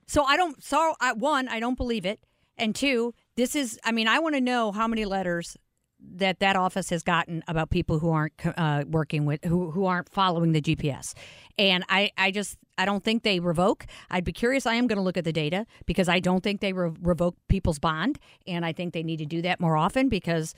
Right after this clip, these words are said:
this guy had no intention of complying. He got the notice in September, went to court in October, still wasn't doing the G P S. He just said, "I'm not doing it."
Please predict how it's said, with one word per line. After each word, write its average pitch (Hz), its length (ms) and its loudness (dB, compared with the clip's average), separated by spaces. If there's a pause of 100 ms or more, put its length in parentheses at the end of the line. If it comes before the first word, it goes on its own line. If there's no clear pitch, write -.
(240)
this 254 180 4
guy 392 220 4
had 320 300 2
no 269 280 4
intention 370 680 0
of 208 140 0
complying. 277 520 2 (220)
He 247 120 -2
got 277 200 4
the 359 100 0
notice 311 320 0
in 302 100 0
September, 254 580 0 (260)
went 262 220 2
to 415 120 2
court 381 500 2 (320)
in 285 320 2
October, 311 460 0
still - 280 0 (100)
wasn't 269 300 0
doing 240 260 -2
the 214 80 -2
G 220 200 -6
P 202 180 -6
S. 233 220 -2
He 320 100 -2
just 403 180 -4
said, 294 280 0
"I'm 277 180 2
not 277 320 -2
doing 262 380 2
it." 147 300 -10